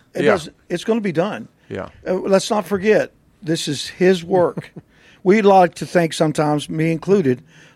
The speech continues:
Speaker 1: "Look what I've done."
Speaker 2: Yeah.
Speaker 1: No, it's his work.
Speaker 2: You know,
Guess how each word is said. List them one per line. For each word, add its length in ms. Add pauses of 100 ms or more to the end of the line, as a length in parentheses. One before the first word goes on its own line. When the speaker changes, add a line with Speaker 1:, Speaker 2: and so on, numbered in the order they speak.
(140)
Speaker 1:
"Look 320
what 180
I've 280
done." 340
Speaker 2:
Yeah. 380
Speaker 1:
No, 320 (420)
it's 240
his 640
work. 720
Speaker 2:
You 140
know, 60